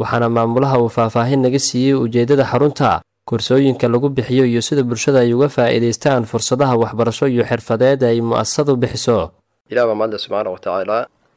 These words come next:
Speaker 2: Waxaan ku sugannahay oo aan joogno hadda waa mu'assasada Al Xikma, xarunteeda Ceelbuur. Een, mu'assasada waxaa wax ka barta arday fara badan,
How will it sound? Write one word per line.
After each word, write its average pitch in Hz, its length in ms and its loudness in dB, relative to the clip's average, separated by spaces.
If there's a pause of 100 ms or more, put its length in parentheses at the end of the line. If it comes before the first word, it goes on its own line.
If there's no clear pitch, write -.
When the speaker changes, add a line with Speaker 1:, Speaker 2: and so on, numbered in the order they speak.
(340)
Speaker 2:
Waxaan 104 240 -6
ku 135 80 -12
sugannahay 107 480 -6
oo 98 160 -6
aan 104 160 -10
joogno 104 240 -10
hadda 110 240 -8
waa 98 160 -4
mu'assasada - 540 -12
Al - 80 -14
Xikma, 127 240 -6 (580)
xarunteeda 107 400 -2
Ceelbuur. 104 320 -6 (720)
Een, 104 400 -6
mu'assasada 110 600 -4 (640)
waxaa 113 220 0
wax 101 120 -4
ka - 100 -4
barta 110 300 -6
arday 113 400 -6 (300)
fara 107 160 -6
badan, 104 320 -6